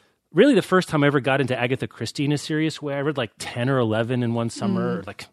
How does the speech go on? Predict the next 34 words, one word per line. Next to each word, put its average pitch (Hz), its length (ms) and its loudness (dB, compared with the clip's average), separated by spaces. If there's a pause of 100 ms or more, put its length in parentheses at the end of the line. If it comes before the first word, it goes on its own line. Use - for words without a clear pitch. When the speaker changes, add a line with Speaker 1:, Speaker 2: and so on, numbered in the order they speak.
(100)
Speaker 1:
in 110 200 -8
one 107 120 -4
summer, 110 280 0
I 107 60 -2
mean, 107 160 -2
like, 95 280 -8
three 110 220 -6
weeks 107 360 -8
in 147 120 -4
the 139 60 -4
summer. 165 340 0 (180)
Speaker 2:
I 208 60 6
remember 202 360 6
Speaker 1:
Um, 143 60 6
Speaker 2:
that. 180 300 2 (180)
<laughs> - 140 -14
Speaker 1:
and 160 240 6
this 226 200 6
novel 220 320 4
came 180 240 0
out 165 100 4
in 151 60 -4
the 139 80 0
middle, 147 460 4
and 143 120 0
I 139 40 4
remember 185 440 4
there 156 100 2
were 143 80 4
a 139 60 4
lot 151 180 6
of 139 80 -2
comps 143 360 2
saying, 127 360 0